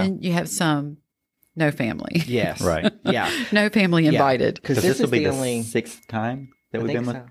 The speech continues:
Speaker 2: Yeah.
Speaker 1: Oh, really?
Speaker 2: Yeah. This will be
Speaker 1: Okay.
Speaker 2: our sixth year. And they're the only people that we've ever really went anywhere with.
Speaker 1: Really?
Speaker 2: Yeah.
Speaker 1: Well, we gotta
Speaker 2: Because
Speaker 1: change that.
Speaker 2: Yeah.
Speaker 3: Yes.
Speaker 2: We,
Speaker 1: Right?
Speaker 2: we kinda have a th-, like, you know, when you travel with people, like you all travel well with Tim and Tracy.
Speaker 1: Right.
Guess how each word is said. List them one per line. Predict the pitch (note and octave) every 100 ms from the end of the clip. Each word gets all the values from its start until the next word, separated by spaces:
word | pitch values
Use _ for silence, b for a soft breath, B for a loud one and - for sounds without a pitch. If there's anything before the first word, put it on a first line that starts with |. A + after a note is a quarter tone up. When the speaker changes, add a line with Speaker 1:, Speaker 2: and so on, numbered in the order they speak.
| _
Speaker 2:
Yeah. | A#2 C3+
Speaker 1:
Oh, | E3
really? | D#3 C#3+ F#3+ D#4+ F3 A2 B2
Speaker 2:
Yeah. | B2 A2
This | D#3+ D#3+ C#3
will | G#3
be | D4
Speaker 1:
Okay. |
Speaker 2:
our | A#2
sixth | - C#3 - B2
year. | A#2 - _ B B
And | C#3
they're | D#3+
the | F#3
only | F3
people | D#3 D#3 C#3+
that | A#2+ A2
we've | B2+
ever | B2+ A#2+
really | A#2 A#2+ A2+
went | G#2 A2+
anywhere | G#2 G2+ F2+
with. | F2 E2 -
Speaker 1:
Really? | D#3+ D#3+ G#3 F4+ G3+ A2
Speaker 2:
Yeah. | G#2+ - -
Speaker 1:
Well, | F#2+
we | C#3+
gotta | D3+
Speaker 2:
Because | C3 A2+
Speaker 1:
change | G2+ G2
that. | - C3 - -
Speaker 2:
Yeah. | B2+ G2
Speaker 3:
Yes. | F#2 - - - -
Speaker 2:
We, | F3+
Speaker 1:
Right? | F#3+ A3+
Speaker 2:
we | F3+
kinda | F3+ D#3+
have | C#3+ C3+
a | A2+
th-, | - -
like, | A#2 A2 -
you | D#3+
know, | F#2+
when | A#2+ C3
you | A#2+
travel | A2+ - B2+ A#2+
with | A2+
people, | B2+ A2+ A2+
like | A2 C3
you | C#3
all | A2
travel | - A2+ G#2
well | G#2 G2+
with | F#2+ F#2
Tim | G#2+ F2+
and |
Tracy. | E2+ C3+ C#3+ - G#2+
Speaker 1:
Right. | C#3 C#3+ D3 C3